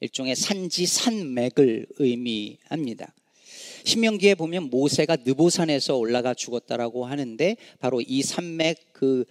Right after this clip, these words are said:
꼭대기에 느보산이 있었던 것으로 보입니다. 근데 이곳에 올라가면 서쪽으로 펼쳐진 가나안 땅이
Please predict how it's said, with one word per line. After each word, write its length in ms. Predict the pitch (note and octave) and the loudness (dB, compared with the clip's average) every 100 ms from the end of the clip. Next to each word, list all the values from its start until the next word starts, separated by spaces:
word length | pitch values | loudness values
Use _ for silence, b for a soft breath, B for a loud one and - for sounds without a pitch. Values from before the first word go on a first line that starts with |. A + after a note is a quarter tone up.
| b - | b 0
꼭대기에 720 | - _ - F3 C#3+ C#3 C3 B2 | 0 _ 2 2 2 0 0 0
느보산이 540 | B2+ C3+ B2+ C3 B2 | 0 2 0 -2 -2
있었던 480 | A#2 - - - A#2+ | -4 -4 -8 -8 -8
것으로 340 | G#2 - D3+ D3+ | -8 -8 -10 -8
보입니다. 460 | E3+ D3 G#2 - _ _ _ _ _ _ B B | -6 -6 -8 -14 _ _ _ _ _ _ B B
근데 120 | - A3+ | 0 2
이곳에 380 | F3 A3 - | 4 4 6
올라가면 840 | F#3+ D3+ F#3+ E3+ A#2+ C#3+ E3+ G2+ - _ _ _ _ _ _ _ - | 6 8 6 6 0 0 0 -2 -14 _ _ _ _ _ _ _ -6
서쪽으로 840 | - - B3+ - B3+ A3 F#3+ G3+ | -4 0 -2 0 2 2 2 -2
펼쳐진 600 | - - A3 G#3+ - G3 | 0 -2 0 0 -2 -6
가나안 420 | - - C#3 D#3+ D#3 | -4 0 4 2 2
땅이 280 | E3 E3 | -2 -2